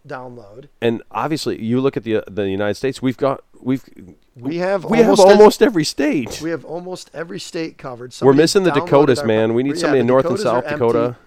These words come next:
Speaker 2: Minnesota.
Speaker 1: Montana. Somebody downloaded our podcast in the, um,
Speaker 2: Yeah.
Speaker 1: isn't that in the
Speaker 2: In nowhere, Montana. No offense
Speaker 1: No,
Speaker 2: to
Speaker 1: no, no.
Speaker 2: Montana.
Speaker 1: Whitefish,
Speaker 2: Whitefish.
Speaker 1: Montana, near Columbia Falls and Flathead National Forest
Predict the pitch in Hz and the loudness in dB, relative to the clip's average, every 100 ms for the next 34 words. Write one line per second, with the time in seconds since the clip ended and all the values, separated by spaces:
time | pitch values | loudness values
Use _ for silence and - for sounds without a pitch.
0 | - 113 139 139 139 135 139 143 139 _ | -10 -2 -2 0 0 2 0 -2 -8 _
1 | _ - 185 220 151 143 151 165 160 147 | _ -12 -10 -10 -12 -12 -12 -12 -14 -14
2 | 135 147 135 135 143 135 131 - _ - | -16 -16 -16 -16 -16 -16 -16 -20 _ -18
3 | 139 135 131 131 127 123 113 101 _ _ | -18 -18 -20 -18 -18 -20 -20 _ _ _
4 | _ - - _ _ - 147 226 220 196 | _ -10 -10 _ _ -20 -18 -14 -12 -12
5 | 165 170 160 151 143 139 123 127 120 131 | -14 -20 -18 -16 -14 -16 -10 -8 -4 -4
6 | 156 143 113 107 123 139 117 101 120 113 | -4 -4 -6 -8 -8 -8 -8 -4 -4 -4
7 | 120 123 143 113 104 110 107 107 113 98 | -6 -8 -6 -6 -6 -6 -6 -4 -4 0
8 | 147 123 - 110 196 - 160 160 - 160 | -2 -2 -4 -4 -4 -10 -14 -14 -14 -14
9 | 156 147 127 - 143 156 156 - 143 135 | -14 -14 -18 -18 -18 -14 -14 -14 -14 -14
10 | 123 117 - 135 143 139 226 226 - 123 | -16 -20 -18 -12 -12 -12 -18 -20 -20 -20
11 | _ 143 156 185 - | _ -16 -14 -16 -20